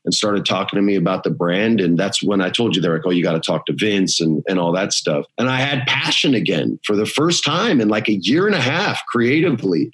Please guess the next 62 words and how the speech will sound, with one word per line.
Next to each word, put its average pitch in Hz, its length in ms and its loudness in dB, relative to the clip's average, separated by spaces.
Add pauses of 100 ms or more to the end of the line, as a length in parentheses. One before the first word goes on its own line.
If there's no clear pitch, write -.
(100)
And 123 160 2
I 123 100 0
hadn't 156 320 2
experienced 160 580 0
it 127 60 2
in 113 120 4
so 151 240 2
long. 135 400 2
It's 107 140 0
like 120 160 -2
a 98 60 -2
drug, 117 520 0
man. 113 420 2
It's 127 220 0
just 131 260 0
like, 120 220 0 (140)
there 180 100 2
was 170 140 2
a 170 40 0
great 180 240 0
boxer 160 640 0 (140)
named 139 240 2
Marvelous 160 420 2
Marvin 143 300 -2
Hagler. 117 380 -6
He's 95 120 -8
still 147 160 0
alive. 110 400 0 (100)
And 113 320 -2
after 160 280 -2
he 165 100 4
won 156 220 2
the 143 80 4
championship, 127 680 0
he 110 80 2
did 107 180 -2
an 117 120 0
interview 101 400 2
and 90 100 2
he 90 60 -2
said, 107 180 -2
"It's 101 140 0
a 95 40 0
lot 110 300 0
harder 120 260 0
to 92 100 -4
get 104 200 -2
up 110 160 -2
and 98 140 0
run 101 180 0
at 92 160 -4
four 101 160 0
o'clock 95 300 -2
in 101 80 -6
the 95 60 0
morning 98 420 2
when 87 100 2
you 87 80 0
sleep 104 360 0
in 92 100 -2
silk 87 340 -2
pajamas." 107 560 -4